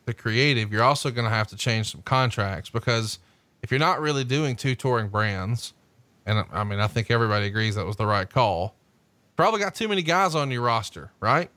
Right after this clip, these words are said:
'Cause you, you brought over twenty-four guys. Again, they've got ninety day outs, but still, you bring 'em over, and now, well, shit. Right?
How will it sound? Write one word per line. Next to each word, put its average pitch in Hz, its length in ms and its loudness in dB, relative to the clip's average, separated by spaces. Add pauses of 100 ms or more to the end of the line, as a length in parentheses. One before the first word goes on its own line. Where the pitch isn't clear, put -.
(140)
'Cause 123 220 2
you, 123 180 4
you 127 80 -4
brought 147 240 2
over 175 160 0
twenty-four 147 480 0
guys. 123 600 2 (440)
Again, 175 440 4
they've 156 140 2
got 160 160 -2
ninety 135 260 0
day 110 220 -2
outs, 101 300 -4
but 135 160 -4
still, 127 540 0 (420)
you 135 100 2
bring 170 200 4
'em 156 100 2
over, 143 540 2 (1000)
and 131 180 0
now, 151 580 2
well, 202 580 -4 (420)
shit. 226 340 2 (1200)
Right? 120 280 2